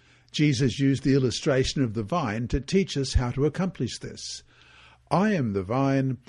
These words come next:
you are the branches," said Jesus in John fifteen, verse five. In the Old Testament, Israel was depicted as a vine that the Lord had planted.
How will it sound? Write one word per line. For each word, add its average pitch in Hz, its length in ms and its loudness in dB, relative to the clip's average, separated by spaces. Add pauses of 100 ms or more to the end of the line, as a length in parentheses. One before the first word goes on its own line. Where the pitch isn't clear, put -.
(260)
you 175 460 0 (140)
are 135 260 2
the 123 160 0
branches," 98 720 -4
said 110 180 -4
Jesus 113 420 -4
in 110 140 -4
John 107 320 -4
fifteen, 101 580 -4
verse 87 340 -6
five. - 680 -10 (680)
In 160 100 2
the 120 140 2
Old 170 200 2
Testament, 104 520 -4 (260)
Israel 185 560 4
was 123 220 2
depicted - 540 2
as 123 160 2
a 113 60 0
vine 113 460 0
that 135 160 0
the 143 80 2
Lord 143 400 2
had 135 240 -2
planted. 147 540 -6